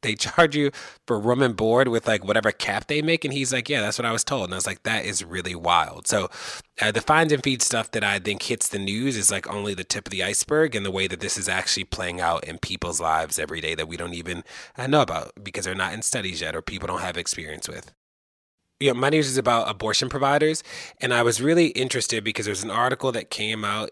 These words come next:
that was about, uh, doctors who travel across,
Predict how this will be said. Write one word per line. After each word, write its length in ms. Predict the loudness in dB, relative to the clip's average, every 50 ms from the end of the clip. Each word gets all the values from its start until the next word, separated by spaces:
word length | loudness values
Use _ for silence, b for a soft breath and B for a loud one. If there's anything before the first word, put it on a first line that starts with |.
| _ -16
that 380 | -10 -6 -4 -2 -2 -4 -4
was 160 | -8 -8 -8
about, 420 | -8 -4 -2 0 0 0 0 -2 -6 B B B B B B
uh, 160 | B -4 -4 -2
doctors 380 | 0 0 0 0 0 -2 -2
who 80 | -2 -2
travel 600 | -2 -2 -2 0 0 0 0 0 -2 -2 -2 -2
across, 760 | -2 -4 -6 -4 -2 0 2 2 2 2 2 0 0 0 0